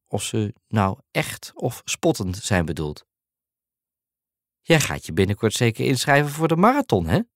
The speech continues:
Hoe veelzijdig de kleineringen van negatieve mensen ook zijn, het effect ervan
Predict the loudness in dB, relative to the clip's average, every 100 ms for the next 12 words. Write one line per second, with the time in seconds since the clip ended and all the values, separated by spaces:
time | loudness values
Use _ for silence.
0 | _ _ _ _ _ _ _ _ _ _
1 | _ _ _ _ _ _ _ 0 0 0
2 | -2 2 4 4 4 2 0 0 2 2
3 | 4 2 2 2 0 2 0 0 2 2
4 | 2 -2 -8 -2 -2 2 0 0 -2 -8
5 | -6 -8 -2 0 0 -4 _ _ _ _
6 | -4 -4 -4 -6 -2 2 2 0 -6 -2
7 | 0 -2 -6